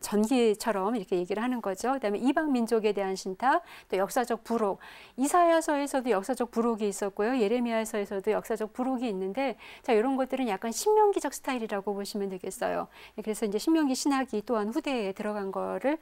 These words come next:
확인할 수 있습니다. 자, 예레미야서에서 강조되고 있는 신학적 주제를 한번 보죠. 첫 번째는 고독과 소외 그리고 고통입니다.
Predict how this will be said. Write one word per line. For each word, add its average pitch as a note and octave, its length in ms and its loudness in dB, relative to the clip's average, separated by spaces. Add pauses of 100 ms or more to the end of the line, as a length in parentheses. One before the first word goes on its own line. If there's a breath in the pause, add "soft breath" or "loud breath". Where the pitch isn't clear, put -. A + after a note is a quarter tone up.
(240 loud breath)
확인할 C4+ 340 0
수 A3 100 -6
있습니다. F#3+ 560 -2 (460 loud breath)
자, A#3+ 180 2
예레미야서에서 D4 800 4
강조되고 A#3 540 -2
있는 A3+ 160 -2
신학적 E4 460 -2
주제를 A#3+ 400 2
한번 G#3 240 0
보죠. F#3+ 260 0
첫 D4 180 -4
번째는 C#4+ 600 0 (340 loud breath)
고독과 A#3+ 800 2
소외 D4+ 420 0
그리고 G#3 300 -2
고통입니다. G#3+ 840 -4